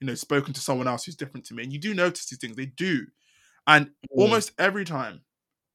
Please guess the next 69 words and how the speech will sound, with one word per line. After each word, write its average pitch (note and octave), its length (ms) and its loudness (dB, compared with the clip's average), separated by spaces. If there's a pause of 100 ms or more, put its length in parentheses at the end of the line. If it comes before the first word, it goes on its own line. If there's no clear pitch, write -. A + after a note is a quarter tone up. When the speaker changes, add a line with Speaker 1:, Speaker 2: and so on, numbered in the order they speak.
(240)
Speaker 1:
if C#3 120 -2
I D3+ 80 6
notice C#3+ 340 0
something, B2 400 -12 (420)
I C3+ 120 0
will B2 100 0
pull B2+ 200 -6
someone A#2 280 -10
aside - 360 -14 (560)
in F3 100 4
a E3 60 6
Speaker 2:
Okay. - 20 8
Speaker 1:
respectful D#3 720 2
way. A#2+ 320 -4 (260)
You C#3+ 80 -2
know, C#3 140 6
Speaker 2:
Yes, C3+ 80 6
Speaker 1:
it's - 180 2
not, G#3 200 4
Speaker 2:
yes. G2+ 100 -10
Speaker 1:
you E3 80 -2
know, D3 260 6 (300)
"You F3+ 120 4
said E3 220 6
this E3+ 240 8
and C#3+ 120 2
this D3+ 160 2
upset - 340 4
me." B2+ 200 0
Speaker 2:
Ah, D#3+ 60 8 (200)
ah, B2 260 4
ah, A#2+ 40 0
no, B2 80 0
we C#3+ 120 2
do C3+ 180 2
that. A2+ 240 -4
We C3 80 -2
gotta D3+ 140 6
Speaker 1:
No, - 60 12
Speaker 2:
put A3 40 12
each G#3 60 10
Speaker 1:
<laughs> - 20 4
Speaker 2:
other F#3+ 80 8
aside. B2+ 240 4 (300)
We D3+ 100 6
want G3+ 120 10
to F#3+ 60 -6
be F#3+ 60 2
civil. F3 280 8
We D#3 80 10
don't G#3 120 12
want G#3+ 100 12
to G3+ 60 8
have F#3 100 10
a, E3+ 100 12
have F3+ 140 12
a F#3 40 12
Speaker 1:
Exactly. - 20 12
Speaker 2:
conversation E3 640 8
in C#3 80 2
the C#3+ 60 4
workplace, D3 480 4
please. C#3 220 0
It's G3+ 80 6
Speaker 1:
Because G3 180 8
Speaker 2:
okay. G#2 120 -6 (180)
Speaker 1:
people A#3+ 360 4
will G3+ 120 6
come E3+ 500 6